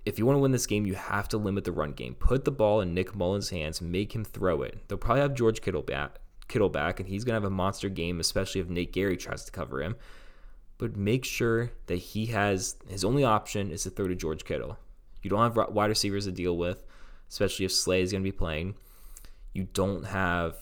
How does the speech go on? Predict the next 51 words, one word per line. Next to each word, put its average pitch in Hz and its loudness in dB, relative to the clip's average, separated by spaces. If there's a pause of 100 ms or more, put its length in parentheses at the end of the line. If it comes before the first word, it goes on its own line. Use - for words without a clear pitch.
(120)
uh, 64 -4
if 92 -2
you 92 -4
take 101 0
the 98 0
running 123 4
backs 85 2
out 90 2
of 76 2
the 73 -2
game, 82 -2
you 87 -2
don't 85 0
have 90 -4
to 92 -4
worry 85 2
about 73 -2
them. 95 0 (340)
So - 2 (140)
all 110 4
of 170 6
a 160 4
sudden, 120 2
the - -4 (140)
forty-niners, 113 0
uh, 90 2
offense 90 -2
is - -6
becoming 80 -8
very 95 0
one-dimensional. 82 -6 (1040)
That's 101 2
what 104 -4
the - -4
Eagles 98 -2
need 92 -2
if - -10
they 85 -2
wanna 85 -2
win 78 -6
this 73 -8
game. 71 -8
Have 90 -6
another 92 -2
great 85 -4
defensive - -6
outing 78 -4 (400)
that 95 -2
starts 82 0
with - -8
limiting 69 -4